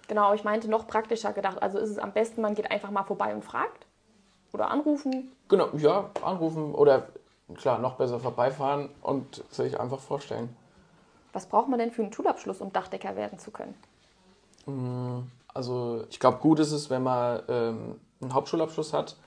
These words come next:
Speaker 2: Genau genommen braucht man aber, ähm, gar nichts.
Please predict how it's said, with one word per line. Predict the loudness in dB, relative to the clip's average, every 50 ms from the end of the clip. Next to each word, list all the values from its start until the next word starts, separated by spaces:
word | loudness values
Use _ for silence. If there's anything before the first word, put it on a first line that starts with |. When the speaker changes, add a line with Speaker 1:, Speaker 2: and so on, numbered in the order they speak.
| -20 -20 -20 -20 -20 _ _
Speaker 2:
Genau | -8 0 4 8 8 8
genommen | 8 6 6 6 6 6 4 4 4 2 2 0
braucht | -2 -4 -4 -2
man | 0 0
aber, | 0 0 2 2 2 2 0 0 -4 -6 -8 -10 -8 -8
ähm, | -6 -6 -6 -8 -10 -10 -12 -14 -16 -18 _ _ -20 _ _ _ _ _ _ _ -8
gar | -6 -4 -4
nichts. | -4 -6 -8 -10 -14 -16 -16 -18